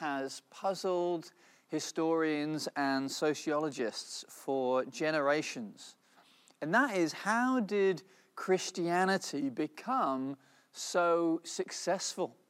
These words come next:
How did it develop from a room full of believers in Jerusalem to, within a few centuries,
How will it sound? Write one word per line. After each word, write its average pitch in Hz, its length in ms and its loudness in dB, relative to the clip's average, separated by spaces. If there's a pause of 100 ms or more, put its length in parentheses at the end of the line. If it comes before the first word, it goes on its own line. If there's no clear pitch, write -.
(760)
How 240 220 2
did 277 200 4
it 175 160 2
develop 180 580 4
from 160 600 2 (320)
a 156 220 0 (400)
room 196 440 4
full 180 320 4
of 165 300 2
believers 165 560 6
in 156 240 -2
Jerusalem 147 840 0 (680)
to, 160 480 6
within 160 460 2
a 165 100 2
few 185 520 -2
centuries, 131 880 0